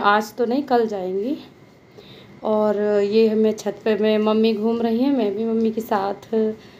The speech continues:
घूम रही हूँ। और मम्मी को मैं ये दिखा रही हूँ, मैं ना देखो छत का सुबह सुबह का ना बहुत अच्छा लग रहा था। सुबह सुबह बादल हो रहे हैं लेकिन मौसम अच्छा हो रहा था सुबह सुबह,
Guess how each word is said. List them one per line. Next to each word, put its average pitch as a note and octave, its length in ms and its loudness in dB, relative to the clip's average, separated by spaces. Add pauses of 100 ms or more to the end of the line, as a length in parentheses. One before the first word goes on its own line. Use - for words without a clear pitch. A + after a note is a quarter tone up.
(340)
घूम A3 320 2
रही A3+ 220 2
हूँ। D#4 260 2 (1120)
और A3 840 2 (760)
मम्मी A3 320 2
को A3+ 120 -2
मैं A3+ 140 2
ये A3 180 2
दिखा G#3+ 320 -4
रही G#3 140 0
हूँ, B3 100 2
मैं B3 80 4
ना B3+ 80 4
देखो B3 240 0
छत B3 300 -6
का A3+ 120 0
सुबह A3 260 0
सुबह G#3+ 300 -4
का G#3+ 140 0
ना B3 140 0
बहुत C4 460 2
अच्छा A3+ 220 -4
लग A3 120 -2
रहा G#3 140 -6
था। A3 120 -6
सुबह G3+ 240 -10
सुबह A3 300 -6 (600)
बादल A#3 320 4
हो C4+ 120 2
रहे C#4 140 4
हैं C#4 140 0
लेकिन C#4 300 -2
मौसम B3+ 340 -2
अच्छा B3+ 220 -4
हो A3+ 100 0
रहा G3+ 140 -6
था G#3 100 -8
सुबह G3+ 260 -10
सुबह, F#3 260 -12